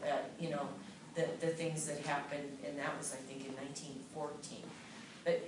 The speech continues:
really, the, and, and that, I think that was the big thing. In the,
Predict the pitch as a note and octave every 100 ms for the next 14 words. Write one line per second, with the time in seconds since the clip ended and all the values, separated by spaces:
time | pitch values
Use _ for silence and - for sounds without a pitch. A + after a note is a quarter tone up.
0 | - A3+ B3 G#3+ E3+ - - - - F3+
1 | F#3 F#3 G3+ A3 A#3 - - G3 G3 B3
2 | G#3+ A3 - F3 E3+ E3+ - D3 C#3 C#3+